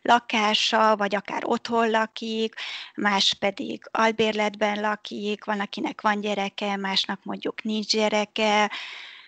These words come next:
vagy többet kell költeni az egészségére, vagy fontosabb számára az étkezés, és arra tö-, költ többet. Tehát először jó látni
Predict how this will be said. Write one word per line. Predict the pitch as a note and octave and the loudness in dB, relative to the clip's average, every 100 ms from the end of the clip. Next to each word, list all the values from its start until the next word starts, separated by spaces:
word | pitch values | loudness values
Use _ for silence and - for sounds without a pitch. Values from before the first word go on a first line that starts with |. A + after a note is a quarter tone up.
| _ | _
vagy | - - | -10 0
többet | G#3+ G3 G#3+ - | 2 4 2 2
kell | G#3+ G#3 | 0 0
költeni | G#3 G#3 - G#3 G#3 G3 | 0 -2 0 -4 -4 -6
az | F#3+ G#3+ | -2 -2
egészségére, | G#3 G#3+ G3+ - G#3+ G3+ G3+ G3+ G3+ G#3 G#3 | 0 2 2 2 0 -2 -2 -2 0 2 2
vagy | G3+ G3 | 0 -4
fontosabb | - G#3+ G3+ G#3 - G3+ - | -6 -8 -4 0 2 0 -2
számára | - G3 G3 G3 G3 G3 G#3 | 0 0 0 -2 -2 -2 -6
az | G#3 | -8
étkezés, | - A3+ A3 - A3 G#3 - A3 G#3+ G#3+ - | -4 -4 -4 -4 -4 -4 -2 0 0 0 0
és | - - | 0 0
arra | G#3+ A3 A3 | 2 2 0
tö-, | - A#3 A3 - - | 0 -2 -2 -4 -16
költ | - A3+ A3 - | -4 0 0 0
többet. | A#3+ A#3+ D#4 - | 0 2 0 2
Tehát | A#3+ - - - - _ _ - | 0 0 -8 -16 -18 _ _ 2
először | B3 G#3 G3+ - A3+ A#3+ B3 - _ | 4 4 0 0 2 4 2 -4 _
jó | A#3 A#3 G3+ | 2 4 4
látni | G3 G3+ G3 - C4+ | -2 -4 -6 -2 0